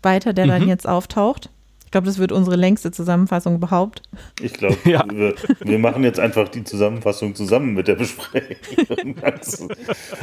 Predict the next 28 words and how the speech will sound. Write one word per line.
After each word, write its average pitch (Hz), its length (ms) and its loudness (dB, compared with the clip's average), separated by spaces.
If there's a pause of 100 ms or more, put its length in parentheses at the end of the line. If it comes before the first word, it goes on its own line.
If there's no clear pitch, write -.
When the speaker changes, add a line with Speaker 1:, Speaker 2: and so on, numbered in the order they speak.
(540)
Speaker 3:
Wir 139 200 4
sollten 175 280 2
vielleicht 131 300 2
an 135 120 2
der 131 120 4
Stelle 135 320 2
auch 110 140 2
nochmal, 104 440 2
um, 101 440 -2
um 101 160 -4
hier 101 100 0
nochmal 95 320 0
abzuschweifen, 98 720 -2
davon, 95 320 0
äh, 95 520 2
dazu 95 340 0 (540)
<laughs> - 800 -10
Speaker 1:
Der 202 100 0
T 247 160 -2
C 247 300 -2
ist 269 140 -2
nicht 240 160 0
da, 208 120 4
der 202 120 2
fehlt 214 300 0
uns 220 160 -2
eindeutig. 214 720 -2
Speaker 3:
Ja, 101 180 4